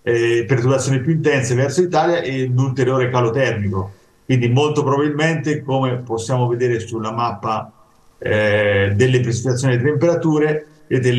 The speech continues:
la linea rossa, come abbiamo detto più volte, è la temperatura media del periodo. Vedete che le proiezioni più o meno tendono ad andare spesso sotto media, quindi du-, non in maniera eccessiva, eh, parliamo di due o tre gradi sotto media, però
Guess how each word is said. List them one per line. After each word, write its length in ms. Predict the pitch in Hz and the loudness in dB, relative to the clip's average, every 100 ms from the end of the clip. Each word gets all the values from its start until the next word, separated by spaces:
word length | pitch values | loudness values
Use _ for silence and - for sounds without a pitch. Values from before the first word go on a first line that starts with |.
| 123 | 2
la 120 | 127 | 2
linea 260 | 135 151 151 | 0 0 0
rossa, 320 | 170 165 147 | 0 0 -4
come 240 | 135 127 123 | -2 -2 -2
abbiamo 240 | 131 131 | -2 -2
detto 260 | 131 131 - | -2 -4 -4
più 120 | 127 | -2
volte, 380 | 139 160 160 127 | 0 0 -2 -4
è 40 | |
la 340 | 117 120 - - | -2 -4 -6 -6
temperatura 600 | - 127 127 120 120 120 | -2 0 0 0 -2 -2
media 260 | 127 127 117 | 0 0 0
del 160 | 117 101 | -2 0
periodo. 500 | 113 104 98 92 - - _ | 0 2 0 -2 -8 -20 _
Vedete 360 | - 131 156 139 | 0 2 4 2
che 140 | 131 | 2
le 100 | 147 | 2
proiezioni 680 | 139 151 170 160 147 151 147 | 2 2 2 0 0 2 2
più 120 | 127 143 | 2 0
o 20 | |
meno 240 | 139 135 | 2 0
tendono 320 | 127 131 123 120 | 0 0 2 0
ad 60 | |
andare 240 | 123 123 120 | 2 0 -2
spesso 440 | - 131 127 117 | -2 -2 0 -4
sotto 340 | 113 113 117 110 | -2 -2 -2 -2
media, 420 | 107 107 110 104 - - | -2 -2 -4 -8 -18 -4
quindi 320 | 135 127 120 | 0 2 2
du-, 220 | 135 147 | 2 4
non 380 | 131 190 175 135 | 4 4 2 0
in 160 | 113 | -2
maniera 360 | 117 117 117 107 | -2 -2 0 -2
eccessiva, 580 | 101 120 - 95 95 123 | -2 -4 -4 -6 -2 -2
eh, 60 | 123 | -2
parliamo 400 | 110 110 110 110 | -2 -2 -2 -2
di 120 | 107 | -2
due 200 | 123 127 | 0 0
o 20 | |
tre 160 | 107 107 | 0 -2
gradi 240 | 113 107 | -2 -2
sotto 240 | 147 151 160 | -2 -2 -2
media, 240 | 143 127 | 0 0
però 340 | 135 127 123 | 2 0 -2